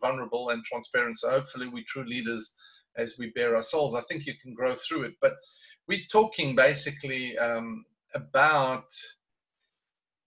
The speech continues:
staying aligned with your purpose as a, a leader.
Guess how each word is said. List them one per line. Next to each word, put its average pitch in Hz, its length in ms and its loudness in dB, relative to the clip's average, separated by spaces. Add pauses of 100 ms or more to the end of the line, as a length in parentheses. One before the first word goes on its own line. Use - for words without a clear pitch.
(640)
staying 208 580 6
aligned 147 680 6
with 135 420 0
your 127 640 -4 (680)
purpose - 640 -2 (180)
as 120 340 -4 (100)
a, 117 460 -4
a 117 40 -8
leader. 117 680 -4